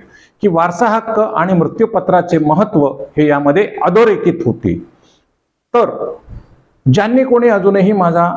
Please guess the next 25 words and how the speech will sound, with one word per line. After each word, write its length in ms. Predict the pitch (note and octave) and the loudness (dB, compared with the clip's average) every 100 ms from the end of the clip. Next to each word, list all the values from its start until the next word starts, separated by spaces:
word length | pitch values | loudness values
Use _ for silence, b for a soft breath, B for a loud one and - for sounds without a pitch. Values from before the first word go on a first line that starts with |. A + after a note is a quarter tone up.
| - | -4
ॲडव्होकेट 440 | D#3 F#3 F#3 F#3 | -2 0 0 -2
प्रमोद 340 | F#3+ D#3 D3+ | -2 0 0
ढोकले 580 | - B2 A2 G2+ F#2+ A#2+ - _ _ - | 0 0 0 0 0 -4 -12 _ _ -6
सिम्प्लिफाईंग 680 | G#3+ A3 A#3+ B3 G#3 G#3+ G#3+ | -4 0 0 0 -2 -4 -2
कोर्ट 240 | G3 F#3+ | -2 0
डिसिजन 520 | F3+ E3+ E3 F3+ F3+ | 0 2 2 2 0
हा 160 | D#3 E3 | 0 0
YouTube 440 | D#3 C3+ D#3 C3+ | 0 2 2 2
चॅनेल 420 | D3+ C#3 C#3 C#3+ - - - _ _ _ _ _ _ _ _ _ - | 0 0 0 -2 -4 -10 -20 _ _ _ _ _ _ _ _ _ -6
सबस्क्राईब 400 | F#3 F#3 A3 A#3+ | -4 0 0 0
केला 240 | G3+ E3 | 0 0
नसेल 400 | B2 G2+ G2+ G2 | -2 -2 -2 0
त्या 100 | D#3 | -2
सर्वांना 400 | E3 G3 A3+ A#3+ | 0 2 2 0
विनंती 340 | A3+ G#3+ G#3+ G3+ | 0 0 2 2
आहे 80 | |
की 80 | G3 | 2
त्यांनी 240 | F#3 F#3 F#3+ | 0 0 0
हा 220 | E3 F3 | 0 -2
चॅनेल 340 | F3 D#3+ E3 | -2 -2 -2
सबस्क्राईब 480 | E3 C#3+ - D3 F3 | -2 -4 -4 -4 -2
करावा, 360 | F3 D#3+ D#3+ D#3 | 0 0 2 0
बेल 260 | C#3+ F3+ | 2 2
आयकॉनही 380 | F#3 E3+ E3 E3 | 2 0 0 0
दाबावं, 460 | D3 C#3+ C3+ C3 | 0 0 0 0